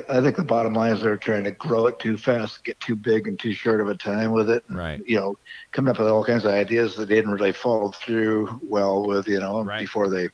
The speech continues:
Speaker 1: introduced them to the market and all that. So.
Speaker 2: Right, right. Because how long? So Kolpin had it for how long? How, how long did that go on? Oh.
Speaker 1: Uh, gosh, I think they had it for, they might have had it for close to five years.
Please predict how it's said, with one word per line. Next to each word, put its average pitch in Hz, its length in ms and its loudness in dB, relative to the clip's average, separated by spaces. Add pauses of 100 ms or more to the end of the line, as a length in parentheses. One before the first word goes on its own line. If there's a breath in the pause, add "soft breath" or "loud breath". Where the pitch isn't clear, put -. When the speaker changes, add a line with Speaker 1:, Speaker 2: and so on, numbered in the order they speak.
(260)
Speaker 1:
introduced 101 380 -2
them 101 100 -6
to 92 40 -6
the 101 80 -2
market 101 360 -4
and - 100 -8
all 98 240 -2
that. 107 160 -4
So. 95 200 -6
Speaker 2:
Right, 98 280 -2 (240)
right. 117 220 -2
Because 110 260 -2
how 143 220 0
long? 143 280 -2 (300 loud breath)
So 123 180 0
Kolpin 147 360 0
had 131 180 -2
it 123 60 -4
for 110 160 -4
how 113 180 0
long? 98 240 -2
How, 107 320 -2
how 113 140 -4
long 110 200 -4
did 87 200 -4
that 98 220 -2
go 87 160 -6
on? 82 260 -4
Oh. - 100 -4
Speaker 1:
Uh, 120 160 0 (200)
gosh, 117 340 -2
I 117 80 0
think 139 140 -4
they 104 100 -2
had 107 100 -2
it 104 80 -6
for, 101 180 -6 (120)
they 165 100 2
might 170 240 2
have 117 140 2
had 117 80 0
it 101 60 -8
for 98 100 -2 (540)
close - 240 2
to - 100 -4
five 101 360 0
years. 104 300 2